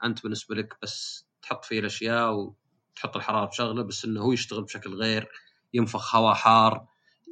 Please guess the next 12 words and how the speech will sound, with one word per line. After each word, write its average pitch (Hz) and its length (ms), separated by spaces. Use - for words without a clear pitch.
يتوزع، 120 680
يعطيك، 208 440
يعطيك 165 220
تجربة 160 320
غير. 117 240
يعني 107 300
الشرايح 110 520
البيتزا 156 320
اللي 117 100
حطيتها 135 300
طلعت 135 280
غير، 117 260